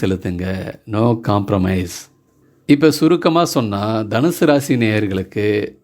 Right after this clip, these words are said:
இந்த ரெண்டாயிரத்தி இருபத்தி ஆறாம் வருஷம் சனி பகவான் உங்களை ஒரு புதிய வாழ்க்கையை கொடுக்க போகுது. அர்த்தாசிரம சனிங்கிற இறுக்கமான பிடியை திறக்க குரு பகவான் முதல் பாதியில கல்யாணம், வெற்றி, லாபம்னு தங்கச்சாவியை கொடுக்க போறாரு.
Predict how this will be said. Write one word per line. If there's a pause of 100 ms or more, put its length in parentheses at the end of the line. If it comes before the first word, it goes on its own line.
இந்த
ரெண்டாயிரத்தி
இருபத்தி
ஆறாம்
வருஷம்
சனி
பகவான்
உங்களை
ஒரு
புதிய
வாழ்க்கையை
கொடுக்க
போகுது. (640)
அர்த்தாசிரம (100)
சனிங்கிற
இறுக்கமான
பிடியை
திறக்க
குரு
பகவான்
முதல்
பாதியில
கல்யாணம்,
வெற்றி,
லாபம்னு (100)
தங்கச்சாவியை
கொடுக்க
போறாரு.